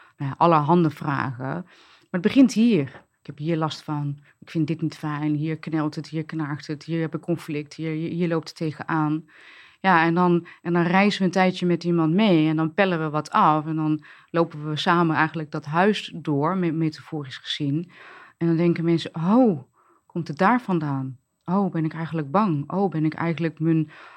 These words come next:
onvervullingen uit het verleden nog steeds aan het proberen te, te, te ver-, vervullen in het heden? Oh, ben ik me eigenlijk aan het beschermen tegen deze pijn?" Oh, dus,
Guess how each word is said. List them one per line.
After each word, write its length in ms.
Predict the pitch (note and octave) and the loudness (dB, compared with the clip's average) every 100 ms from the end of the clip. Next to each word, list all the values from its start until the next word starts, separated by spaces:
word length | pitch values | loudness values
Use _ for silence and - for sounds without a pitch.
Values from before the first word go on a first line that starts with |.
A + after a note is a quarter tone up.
| _ | _
onvervullingen 640 | F#3 E3 C#3+ F3+ F#3+ F3 | 0 0 2 4 4 4
uit 140 | E3 E3 | 2 0
het 140 | D3+ | -2
verleden 520 | - E3+ F3+ F3 E3+ E3 - - | -2 2 4 4 0 -2 -16 -8
nog 140 | E3+ D#3+ | -6 -2
steeds 260 | F#3+ F3 | -2 0
aan 80 | F3 | -2
het 100 | D#3+ | -2
proberen 720 | E3+ D#3+ F3+ F3+ E3+ E3 D#3+ | -4 0 2 2 2 0 -2
te, 360 | D#3+ E3+ D#3 D3 | -4 -6 -6 -8
te, 380 | - E3+ E3 D#3 | -8 -6 -4 -6
te 180 | - E3 | -4 -6
ver-, 280 | - F#3 - | -4 -6 -4
vervullen 440 | - D#3+ F#3 F#3 | -4 0 0 2
in 100 | E3+ | 2
het 120 | E3 | 0
heden? 460 | D#3+ F#3+ A3+ D3+ - | 2 2 2 0 0
Oh, 60 | F#3 | 2
ben 100 | F3 | 2
ik 60 | E3 | 2
me 100 | - | 2
eigenlijk 320 | F3+ F3+ E3+ | 2 0 -2
aan 80 | D#3+ | -4
het 80 | D3+ | -4
beschermen 520 | D3 G3 G#3+ G3+ E3 | -2 4 4 4 0
tegen 300 | E3 D3+ C#3+ | -4 -6 -4
deze 320 | D#3+ D3 C#3+ | -2 -2 -6
pijn?" 360 | - C3+ C3 - | -8 -6 -4 -4
Oh, 120 | E3+ | -4
dus, 260 | D#3+ - | -4 -8